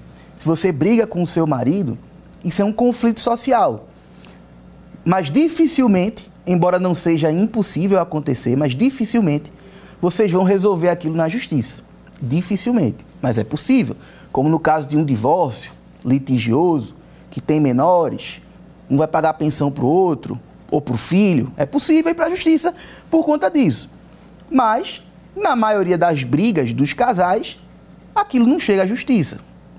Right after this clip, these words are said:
Por quê? Porque muitas vezes não há necessidade. É um desentendimento.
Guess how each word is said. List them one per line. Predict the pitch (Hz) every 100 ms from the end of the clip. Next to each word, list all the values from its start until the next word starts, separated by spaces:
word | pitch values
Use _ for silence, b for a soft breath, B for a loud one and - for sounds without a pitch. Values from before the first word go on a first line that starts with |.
| - -
Por | 294 320
quê? | 254 139 -
Porque | 160 185
muitas | 208 226 226
vezes | 220
não | 220 277
há |
necessidade. | 349 233 185 156 143 123 127 B B B B
É | 359
um | 220
desentendimento. | 175 202 214 233 311 214 208